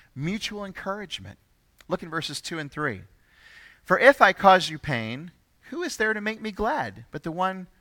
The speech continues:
whom I've pained? And I wrote as I did, so that when I came, I might not suffer pain from those who should have made me rejoice.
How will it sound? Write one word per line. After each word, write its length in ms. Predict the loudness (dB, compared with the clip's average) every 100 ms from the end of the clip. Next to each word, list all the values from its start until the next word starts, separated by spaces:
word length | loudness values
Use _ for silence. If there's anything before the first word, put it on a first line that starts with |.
| _
whom 180 | -6 0
I've 220 | 0 0
pained? 440 | -4 -4 -8 -14 -20 _ _ _ _ _ _ -20 -10 4
And 140 | 6
I 100 | 6
wrote 280 | 6 6 6
as 100 | 6
I 140 | 4
did, 500 | 4 4 4 4 0 -14 _ _ _
so 160 | -14 4
that 180 | 4 6
when 140 | 4
I 80 | 2
came, 680 | -2 -4 -4 -4 -4 -8 -12
I 100 | -10
might 260 | -2 -2 -2
not 220 | -6 -6
suffer 300 | -6 -6 -8
pain 580 | -10 -10 -8 -10 -12 -16 _
from 160 | -16 -10
those 340 | -8 -8 -10
who 80 | -14
should 220 | -12 -10
have 100 | -10
made 220 | -10 -12
me 100 | -12
rejoice. 600 | -12 -12 -12 -14 -16 -20